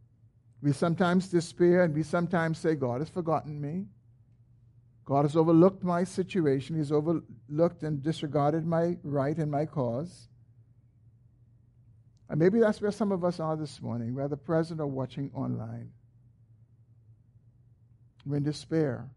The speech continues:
and saying, "God has forgotten me. He's not seen me." But Isaiah is saying to us, how, how can the one who keeps track of the billions of stars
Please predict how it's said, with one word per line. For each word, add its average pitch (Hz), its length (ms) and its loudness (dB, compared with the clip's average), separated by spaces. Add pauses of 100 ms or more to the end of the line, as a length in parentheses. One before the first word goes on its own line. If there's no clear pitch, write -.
(1120)
and 127 120 -8
saying, 135 220 -2
"God 127 220 -2
has 131 100 -8
forgotten 120 500 -6
me. 117 220 -8
He's 127 260 -12 (440)
not 120 180 -8
seen - 320 -16
me." - 80 -20 (2250)
But 139 100 -8
Isaiah 147 400 4
is 147 80 -2
saying 175 320 0
to - 160 -6
us, 135 100 -8
how, 175 180 -8
how 180 160 2
can 220 200 2
the 190 100 2
one 143 360 -2
who 151 140 -4
keeps 151 260 -4
track 160 360 -2
of 131 220 -4
the 139 260 0 (340)
billions 202 920 6 (880)
of 127 120 -6
stars 135 640 0